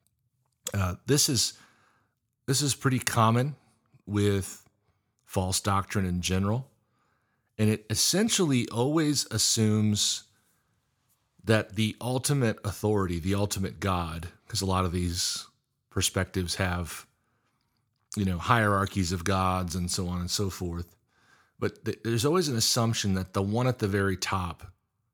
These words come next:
has essentially no real regard for materiality.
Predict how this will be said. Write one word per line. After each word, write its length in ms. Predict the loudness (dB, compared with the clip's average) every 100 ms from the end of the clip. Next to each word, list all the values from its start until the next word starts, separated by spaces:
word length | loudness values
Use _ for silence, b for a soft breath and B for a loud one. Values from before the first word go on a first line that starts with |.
| -10
has 580 | -2 -2 0 -2 -2 -4 -4
essentially 560 | 0 2 0 0 -2
no 480 | 2 2 4 4 2
real 680 | 2 2 2 2 0 -2 -6
regard 800 | -6 -4 0 0 0 -2 -6 -10 -14 _ _ _ _ _
for 640 | -6 -2 -2 -2 -6 -10 _ _ _ _ _
materiality. 920 | -8 -2 0 2 2 0 -2 -8 -16